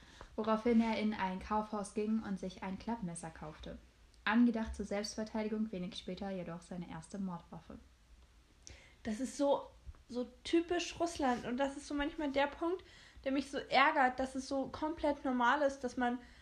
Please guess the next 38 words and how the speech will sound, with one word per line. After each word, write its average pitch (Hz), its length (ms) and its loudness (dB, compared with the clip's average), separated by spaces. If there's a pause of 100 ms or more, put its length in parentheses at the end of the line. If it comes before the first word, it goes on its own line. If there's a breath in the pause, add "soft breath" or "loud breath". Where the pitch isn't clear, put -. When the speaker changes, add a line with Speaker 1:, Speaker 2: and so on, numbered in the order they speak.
(220 loud breath)
Speaker 2:
anstatt 262 400 0
sowas 277 400 2
anzuzeigen, 262 720 2
dass 262 120 -4
man 262 120 0
sowas 247 240 -2
selber 262 280 4
in 254 80 0
die 247 80 0
eigene 247 260 2
Hand 247 160 -2
nimmt. 220 200 -2 (300 loud breath)
Das 247 120 -4 (160)
ärgert 277 440 2
mich 269 180 0
immer 262 220 2
so, 262 240 0
weil 247 260 2 (1700 loud breath)
Speaker 1:
Ich - 80 -20
glaube, 220 220 2
das 214 200 -4
ist, - 360 -4
ähm, 208 480 -4
zu - 140 -8
der 208 180 -4
Zeit, - 160 -10 (100)
gerade 202 240 -4
zu 196 140 -8
der 190 160 -6
Zeit 185 240 -10
generell 180 380 -8
in 180 80 -10
vielen 185 240 -10
Ländern 185 320 -10
so - 100 -10
gewesen. 185 200 -10
Speaker 2:
Ja, 247 340 2
genau. 247 320 0